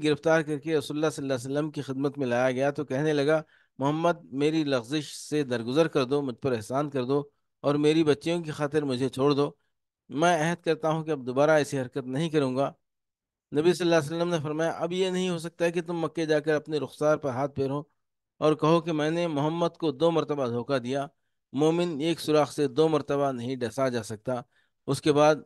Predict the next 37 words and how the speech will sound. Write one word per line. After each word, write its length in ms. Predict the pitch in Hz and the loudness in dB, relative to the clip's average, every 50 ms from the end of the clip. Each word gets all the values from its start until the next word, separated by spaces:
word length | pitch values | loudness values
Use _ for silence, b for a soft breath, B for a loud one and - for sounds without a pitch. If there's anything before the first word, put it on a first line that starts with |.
| - | -8
حضرت 260 | - 143 151 151 143 | -4 0 0 2 0
زبیر 340 | 117 123 127 147 156 165 165 | 0 0 2 4 4 4 4
یا 400 | 151 123 135 147 147 143 131 127 | 2 0 -2 -2 0 0 -2 -2
حضرت 220 | 131 135 135 135 - _ _ _ _ | -4 -6 -8 -8 -10 _ _ _ _
عاصم 440 | - 131 135 - - 170 175 175 160 | -12 -12 -10 -8 -6 -6 -6 -6 -6
بن 140 | 143 147 143 | -6 -8 -8
ثابت 420 | 131 - 135 127 131 139 135 139 | -6 -2 -2 0 0 0 -2 -2
کو 140 | - 135 120 | -4 -4 -4
حکم 220 | 113 - 139 135 127 | -4 -4 -6 -6 -4
دیا 220 | 123 127 127 127 - _ _ _ _ _ _ - | -4 -4 -4 -6 -8 _ _ _ _ _ _ -2
اور 160 | 131 147 147 | 0 0 0
انہوں 280 | 139 131 127 135 143 | 0 0 -2 -2 -2
نے 100 | 151 147 | -2 -2
اس 120 | 139 123 - | -2 -4 -4
کی 160 | 151 139 113 | -6 -4 -4
گردن 240 | 123 117 117 127 131 | -4 -4 -4 -4 -4
مار 220 | 135 127 120 117 | -2 -2 -2 -4
دی۔ 160 | 104 101 87 - _ _ _ _ _ _ _ _ _ _ _ _ _ _ _ _ _ _ _ | -4 -8 -12 -18 _ _ _ _ _ _ _ _ _ _ _ _ _ _ _ _ _ _ _
اسی 220 | - 170 143 156 196 | -10 -6 -4 -2 0
طرح 320 | 170 185 175 185 196 196 | 2 4 4 4 4 4
مکے 340 | 175 165 156 - 185 185 180 | 2 0 -2 0 -2 -2 -2
کا 120 | - 175 | 0 0
ایک 160 | 170 170 151 143 | 0 0 0 0
جاسوس 360 | 151 143 135 - 175 165 147 | 0 0 0 0 -2 -4 -4
بھی 120 | 139 156 | -4 -4
مارا 280 | 156 151 139 135 143 143 | -2 0 0 2 2 0
گیا۔ 240 | 135 139 143 147 151 - _ _ _ _ _ - | 0 -2 -4 -4 -6 -10 _ _ _ _ _ -14
اس 140 | 147 139 - | -14 -6 -2
کا 120 | 180 165 | 0 0
نام 340 | 160 160 160 160 165 165 151 | 2 2 2 0 0 0 0
معاویہ 380 | 139 135 135 135 139 151 160 160 156 | 0 2 2 2 2 2 2 2 2
بن 80 | 151 151 | 0 -2
مغیرہ 500 | 143 135 127 113 120 139 151 156 156 156 | -4 -4 -4 -4 -2 0 2 2 2 2
بن 240 | 139 143 143 147 120 | 2 0 -4 -6 -8
ابی 180 | - 127 135 | -8 -6 -6
العاص 300 | 131 131 127 131 135 - | -4 -2 -2 -4 -4 -4
تھا 240 | - - 143 139 139 | -6 -8 -8 -8 -8